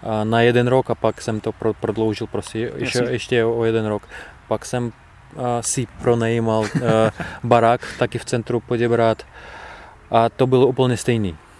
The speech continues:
Speaker 2: Jo.
Speaker 1: Jako, to záleží na tom, jak se dohodnete.
Speaker 2: A řekneš nám teda nějaký cenovou relaci, jako nějaký
Speaker 1: No.
Speaker 2: rozmezí třeba?
Speaker 1: Eh, eh, já jsem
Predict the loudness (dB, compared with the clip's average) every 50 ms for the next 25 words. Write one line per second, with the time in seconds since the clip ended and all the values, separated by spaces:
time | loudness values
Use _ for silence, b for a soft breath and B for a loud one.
0 | -12 -6 -4 -4 -4 -4 -4 -2 0 2 2 2 0 0 -2 -4 -2 -2 0 0
1 | 0 0 -2 -4 -2 -2 -2 -2 -2 -2 -4 -4 -4 -2 -4 -4 -4 -4 -2 0
2 | 2 2 2 0 -2 -4 -6 -12 -14 -16 -20 -20 -20 -12 -8 -8 -8 -6 -6 -6
3 | -4 -2 -2 0 0 0 0 2 0 2 2 2 0 0 -2 -2 -4 -4 -4 -6
4 | -10 -10 -8 -4 -2 0 0 0 -2 -2 0 2 2 4 4 4 2 2 0 -4
5 | -4 -4 -4 -6 -8 -8 -10 -10 -10 -12 -16 B B B B B B 2 2 4
6 | 6 6 6 6 6 6 6 4 4 4 2 -2 -2 -2 -4 -2 -2 -2 -4 -4
7 | B B B B B -6 0 4 6 6 6 6 6 4 2 B B B B B
8 | B B B B B -18 -20 -20 -20 -12 -4 -2 2 2 4 4 4 4 4 4
9 | 2 2 2 2 2 4 4 2 2 0